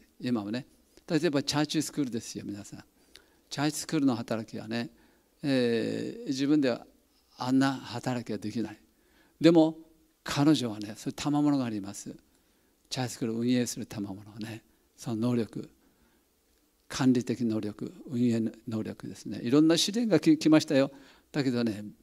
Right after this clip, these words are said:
それでもね、しっかり立ってね、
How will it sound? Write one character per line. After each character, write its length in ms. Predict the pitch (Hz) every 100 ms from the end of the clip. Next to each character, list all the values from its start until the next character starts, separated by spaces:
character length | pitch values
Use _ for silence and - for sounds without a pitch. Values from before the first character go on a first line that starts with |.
| _
そ 320 | - - - 143
れ 80 |
で 80 | 135
も 100 | 127
ね、 280 | 113 98 - _ _ _ _ _ _ _ _ _ _ _ _ _ _
し 200 | - -
っ 40 | -
か 100 | 151
り 60 |
立 120 | 147 123
っ 40 |
て 200 | - 107
ね、 240 | - 95